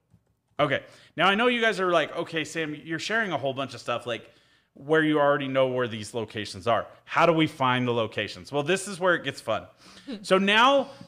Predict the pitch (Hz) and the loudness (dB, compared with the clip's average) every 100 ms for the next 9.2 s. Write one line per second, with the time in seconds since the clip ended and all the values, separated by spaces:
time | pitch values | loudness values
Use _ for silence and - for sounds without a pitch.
0 | 165 190 175 180 185 180 170 185 190 - | -2 -2 0 -6 -4 -4 -2 0 0 -2
1 | - 165 156 151 - - 139 151 143 143 | -2 -2 0 -2 -4 2 4 4 2 -4
2 | 139 131 123 117 - 117 117 98 - - | -4 -2 -2 -2 -6 -4 -2 -2 -10 -18
3 | - _ _ _ _ _ 127 165 214 208 | -18 _ _ _ _ _ 0 2 4 2
4 | 202 180 160 156 147 269 208 170 165 - | 0 -2 -6 -6 -4 -2 0 -2 -4 -18
5 | _ - 175 - 156 170 214 226 208 190 | _ -2 -2 -2 -2 0 0 -2 -6 -6
6 | 180 170 - 165 156 147 135 - 147 165 | -6 -4 -4 -4 -4 -4 -10 -2 0 2
7 | 208 233 233 233 170 165 165 165 170 175 | 2 2 2 0 2 0 0 -2 -2 -4
8 | - 131 123 131 123 113 139 170 165 151 | -2 -2 0 -4 -8 -8 -4 -4 -2 -2
9 | 156 | -2